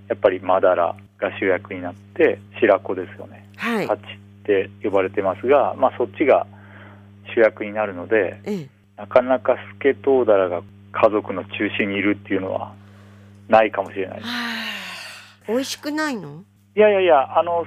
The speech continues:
Speaker 1: スケトウダラ自身は美味しいと思います。まあ、鍋とかですね、そういうものに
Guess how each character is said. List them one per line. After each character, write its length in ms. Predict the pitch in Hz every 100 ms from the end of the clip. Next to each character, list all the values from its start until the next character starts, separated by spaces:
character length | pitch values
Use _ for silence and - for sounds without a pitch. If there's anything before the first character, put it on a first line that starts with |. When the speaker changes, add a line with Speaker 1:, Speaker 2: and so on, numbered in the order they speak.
| -
Speaker 1:
ス 20 |
ケ 140 | 220
ト 160 | 208 226
ウ 40 | 202
ダ 80 |
ラ 280 | 139 113 98
自 120 | 101 113
身 80 | 113 92
は 180 | 92 92
美 160 | 101
味 20 | 101 101
し 400 | 120 110 90 92
い 20 | - - - -
と 100 | 101
思 200 | 92 104
い 40 |
ま 140 | 98 101 -
す。 120 | - - - - - -
ま 100 | -
あ、 40 | 135
鍋 340 | 135 202 220
と 140 | - 104
か 140 | 98
で 120 | 87 -
す 60 | 90
ね、 280 | 87 - - - - - - -
そ 140 | 143
う 20 | 151
い 80 |
う 60 | 156
も 120 | 156
の 140 | 135 110
に 340 | 95 90 -